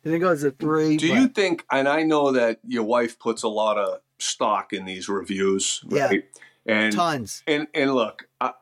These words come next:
Speaker 2: I get it. You'd rather have good reviews than bad reviews. Don't get me wrong, right? But at the same time, do you think that that has helped your business at all? Like, has it
Speaker 1: Her, her,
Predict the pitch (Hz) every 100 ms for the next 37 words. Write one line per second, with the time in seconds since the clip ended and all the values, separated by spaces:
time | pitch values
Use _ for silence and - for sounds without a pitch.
0 | - 147 151 127 127 - 120 123 127 127
1 | 120 107 123 113 104 110 104 101 98 104
2 | 101 98 90 92 92 107 110 113 107 98
3 | 95 90 87 87 95 101 - _ _ _
4 | _ 135 131 127 127 - 190 180 - 143
5 | 123 98 - _ - 110 104 156 160 160
6 | 160 135 113 - 113 120 - 113 - 131
7 | 123 - 160 156 160 151 160 156 - -
8 | 139 147 156 165 165 - 117 110 107 -
9 | 123 120 117 175 - - 180 180